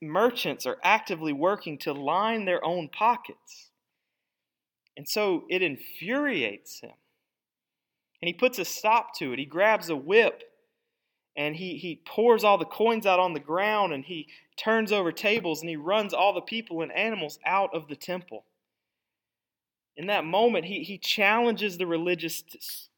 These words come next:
status quo. He confronts their blatant spiritual consumerism. See, the religious leaders have become spiritual consumers who were putting themselves at the center of worship,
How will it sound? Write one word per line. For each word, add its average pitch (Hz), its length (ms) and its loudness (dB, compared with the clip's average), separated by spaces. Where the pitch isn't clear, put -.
status 156 480 0
quo. 151 540 -4
He 190 160 -4
confronts 196 880 -2
their 160 180 0
blatant 160 640 -2
spiritual 214 600 -6
consumerism. 151 880 -10
See, - 140 -8
the 180 100 0
religious 196 400 0
leaders 196 320 -4
have 160 100 -6
become 165 380 -4
spiritual 190 800 -2
consumers 151 840 -4
who 147 100 -2
were 147 140 -4
putting 196 500 -4
themselves 156 880 2
at 147 100 -14
the 139 80 -8
center 143 320 -4
of 127 100 -6
worship, 131 560 -2